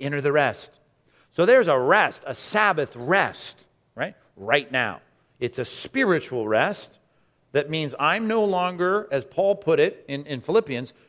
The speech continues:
trusting in my own resume, my own, he didn't use the word resume, but my own righteousness, what I can do,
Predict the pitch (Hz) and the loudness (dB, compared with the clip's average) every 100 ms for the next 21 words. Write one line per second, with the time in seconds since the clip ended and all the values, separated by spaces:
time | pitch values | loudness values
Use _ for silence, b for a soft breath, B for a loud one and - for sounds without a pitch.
0 | b - 196 190 175 165 170 147 143 135 | b 0 0 0 -4 -4 -6 -6 0 2
1 | 131 151 247 277 208 135 110 101 101 95 | 2 2 2 0 0 2 2 0 -8 -6
2 | 113 180 b b 139 135 135 170 254 262 | -6 -8 b b -2 -2 -2 0 2 2
3 | 156 98 110 120 110 107 107 104 117 156 | 0 -8 -16 -14 -12 -12 -10 -8 -4 -4
4 | 107 101 120 b 147 147 135 135 214 285 | -4 -8 -10 b -6 -6 -8 -2 0 0
5 | 185 101 98 113 104 147 226 - 131 135 | 0 -2 -4 -8 -10 -8 -8 -8 -2 -2
6 | 123 202 269 - 131 101 95 98 165 | 2 0 0 -6 -8 -8 -8 -6 -6